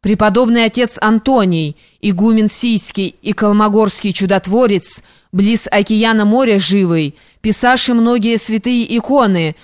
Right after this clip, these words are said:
и образ Пресвятой Троицы написа в своем монастыре. И некогда церковь Загореся, образ же, выйди из огня цел, сам на руце преподобному Антонию аки голубь,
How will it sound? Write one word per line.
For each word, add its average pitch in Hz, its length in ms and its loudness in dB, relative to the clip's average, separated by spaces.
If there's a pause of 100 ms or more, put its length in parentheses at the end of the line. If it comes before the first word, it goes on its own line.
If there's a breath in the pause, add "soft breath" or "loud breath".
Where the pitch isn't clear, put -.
(140)
и 196 100 2
образ 214 380 2
Пресвятой 208 540 0
Троицы 226 520 0
написа 185 760 -2
в - 60 -14
своем 208 460 2
монастыре. 214 920 0 (540)
И 208 100 2
некогда 214 460 0
церковь 214 560 -2
Загореся, 202 920 0 (340)
образ 233 420 2
же, 208 200 0
выйди 226 280 0
из 220 260 -2
огня 220 280 2
цел, 220 440 -2
сам 220 420 0
на 196 160 2
руце 202 320 -2
преподобному 196 720 0
Антонию 208 640 0
аки 190 300 0
голубь, 196 540 2